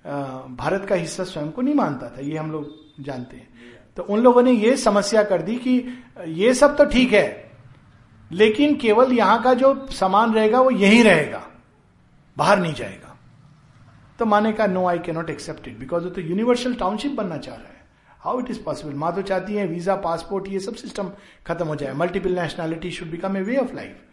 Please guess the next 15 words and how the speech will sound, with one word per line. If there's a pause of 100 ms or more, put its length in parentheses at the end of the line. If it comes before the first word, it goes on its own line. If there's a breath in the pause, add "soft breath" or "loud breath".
(480 soft breath)
तो
ये
तो (360)
प्रारंभ
में
ही
फॉल्सहुड
होगा,
तो
माँ
ने
उसको
समाप्त
कर
दिया।